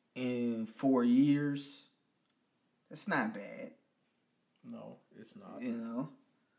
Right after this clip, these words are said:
Speaker 1: And you're playing the linebacker position, so you're not rushing the quarterback on every passing down. You, you, they're picking and choosing when to send you on the blitz. And then,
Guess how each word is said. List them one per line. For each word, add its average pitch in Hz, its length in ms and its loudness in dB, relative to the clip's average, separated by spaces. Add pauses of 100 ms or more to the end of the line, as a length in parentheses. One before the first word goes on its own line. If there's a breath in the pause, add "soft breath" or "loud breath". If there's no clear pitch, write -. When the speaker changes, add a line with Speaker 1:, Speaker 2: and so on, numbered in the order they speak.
(1800 soft breath)
Speaker 1:
And 135 360 0
you're 143 100 2
playing 143 300 0
the 107 60 0
linebacker 135 680 -2
position, 233 440 -6
so 131 160 -4
you're 127 160 2
not 127 240 0 (400)
rushing 123 600 -2
the 113 240 -6 (160)
quarterback 117 680 -2
on 110 220 -6
every 110 500 -8 (480)
passing 131 540 -2
down. 113 260 -10 (220)
You, - 160 -10 (640 soft breath)
you, - 160 -8
they're 123 140 -4
picking 131 380 -4
and 117 120 -2
choosing 123 480 0
when 117 120 0
to 110 80 -2
send 131 320 0
you 113 180 0
on 104 160 -2
the 110 60 -6
blitz. 110 600 -4 (1300 soft breath)
And 123 140 -2
then, 120 460 0